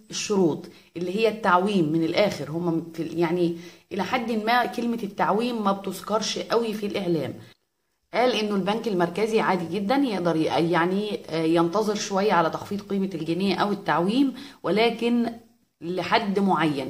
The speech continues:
إن هو يكون معاه سيولة كبيرة أو غطاء دولاري يقدر يعوم من خلاله، وده إحنا كلنا عارفينه.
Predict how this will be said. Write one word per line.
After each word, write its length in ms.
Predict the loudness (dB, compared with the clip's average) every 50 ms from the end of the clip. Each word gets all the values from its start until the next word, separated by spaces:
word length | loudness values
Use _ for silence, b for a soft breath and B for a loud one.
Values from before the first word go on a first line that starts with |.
| -2 -2
إن 140 | -2 0
هو 320 | 0 2 4 4 4 6 4
يكون 420 | 4 4 2 -2 -2 -2 -2 0
معاه 320 | 0 0 0 0 0 0 -2 B B B B B
سيولة 420 | -18 -8 -4 -2 0 2 2 2 2
كبيرة 440 | 0 -2 -4 -2 2 2 4 4 6
أو 200 | 4 4 4 4
غطاء 340 | 2 0 2 4 2 2 2
دولاري 520 | 0 -2 0 0 2 2 0 0 0 0
يقدر 260 | -2 -2 0 -2 0
يعوم 420 | 0 0 2 2 2 2 2 0 0
من 180 | 0 -2 -2
خلاله، 480 | -4 -4 -2 0 0 0 0 -2 -6 -10 -14 -12 -12
وده 240 | -10 -6 -2 -2
إحنا 360 | -2 -2 -4 -6 -6 -4 -6 -4
كلنا 420 | -4 -4 -2 0 0 0 0 0
عارفينه. 540 | 0 0 -2 -2 -4 -4 -4 -4 -4 -6